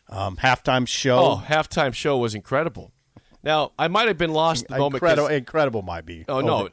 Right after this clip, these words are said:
Speaker 2: Oh, no.
Speaker 1: overstating
Speaker 2: No, no, no. The,
Speaker 1: things
Speaker 2: the
Speaker 1: a little.
Speaker 2: halftime show was everything I hoped it to be and probably more.
Speaker 1: Really?
Speaker 2: I thought it was great. Snoop Dogg and Doctor Dre were great. Mary
Speaker 1: The
Speaker 2: J. Blige was still, was still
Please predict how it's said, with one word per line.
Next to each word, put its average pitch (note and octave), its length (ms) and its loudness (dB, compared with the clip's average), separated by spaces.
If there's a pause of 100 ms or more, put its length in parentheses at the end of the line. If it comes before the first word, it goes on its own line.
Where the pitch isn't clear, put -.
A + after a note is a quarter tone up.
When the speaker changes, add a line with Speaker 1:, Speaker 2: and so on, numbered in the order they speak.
Speaker 2:
Oh, B2 160 0
no. D3+ 80 6
Speaker 1:
overstating C#3+ 500 0
Speaker 2:
No, - 0 -
no, A#2+ 220 0
no. G#2 60 -4
The, G#2+ 100 -8
Speaker 1:
things C3 120 -4
Speaker 2:
the C#3+ 80 -2
Speaker 1:
a C3+ 40 -2
little. F3 220 0
Speaker 2:
halftime C#3 300 -2
show B2 300 0
was G#2+ 480 -2
everything E3 720 -2 (340)
I A#2+ 140 -2
hoped B2+ 340 -4
it - 100 -16
to A2 80 -16
be A2+ 380 -6
and G#2 180 -10
probably G2+ 520 -6
more. F2 400 -14 (840)
Speaker 1:
Really? - 360 -14
Speaker 2:
I A2 80 0
thought A#2+ 280 0
it A2+ 40 2
was G#2+ 120 -4
great. G2 240 -6
Snoop B2 300 -6
Dogg B2 400 2
and G#2+ 80 -6
Doctor A2+ 300 -2
Dre A2+ 220 -4
were G2 120 -10
great. G#2+ 380 -4 (160)
Mary A#2 180 0
Speaker 1:
The B2 60 -4
Speaker 2:
J. A#2 160 -2
Blige A2+ 540 0
was A2 120 -8
still, A#2+ 300 -2 (160)
was - 80 -10
still A#2+ 280 -4